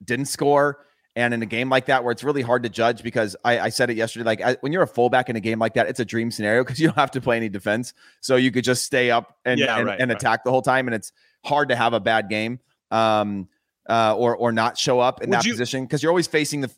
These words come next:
Speaker 1: facing the game the, the, in, in the right positions. But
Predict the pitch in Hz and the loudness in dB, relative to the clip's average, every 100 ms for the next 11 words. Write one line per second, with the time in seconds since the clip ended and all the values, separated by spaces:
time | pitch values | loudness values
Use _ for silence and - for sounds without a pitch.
0 | _ 135 131 151 147 139 139 147 143 139 | _ -2 -2 -2 -2 -2 -2 -2 -2 -2
1 | - 131 - 127 117 123 127 127 117 123 | 0 -4 -2 -8 -6 -2 -2 -2 -4 -6
2 | 147 135 123 | -4 -2 -2